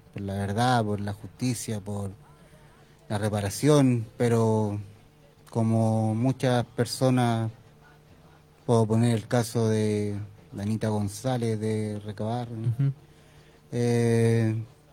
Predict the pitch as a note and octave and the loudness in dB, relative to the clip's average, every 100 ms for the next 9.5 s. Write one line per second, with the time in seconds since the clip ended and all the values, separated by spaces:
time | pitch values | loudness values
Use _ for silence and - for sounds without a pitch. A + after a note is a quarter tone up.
0 | - A2 C3+ D3 C3+ C3 - C#3+ C3+ C3 | -12 0 4 6 4 2 2 2 4 2
1 | B2+ A2+ D#3 C#3 G#2 G2 - - - - | 0 0 -2 -4 -4 -10 -14 -20 -20 -20
2 | - - - A#2 G#2+ C3 C3 B2+ C3 C3 | -20 -20 -6 -4 2 4 6 6 6 6
3 | C3 C3 B2+ B2+ - - - - - - | 6 4 2 0 -4 -16 -20 -20 -20 -20
4 | - - _ - A#2+ A2 G#2+ G#2+ G#2 - | -20 -20 _ -10 -2 0 2 2 0 2
5 | C3+ B2+ A2+ A#2+ A2+ G#2+ D3 D#3+ B2+ A#2 | 6 6 4 2 2 2 4 6 6 4
6 | A2+ - - B2+ A#2 A#2 A2+ - G#2 - | 2 -2 2 4 6 6 4 0 -10 -6
7 | A#2+ G#2+ A2+ G#2+ G#2+ A2 A2 G#2+ G#2+ A#2 | -6 -4 -4 -4 -4 -4 -4 -4 0 2
8 | C3 - A#2 A2+ A#2+ A#2+ A#2 G#2+ G#2+ G#2 | 2 2 0 4 4 4 2 0 -4 -6
9 | - A2 A2+ G2 | -6 -6 -4 -6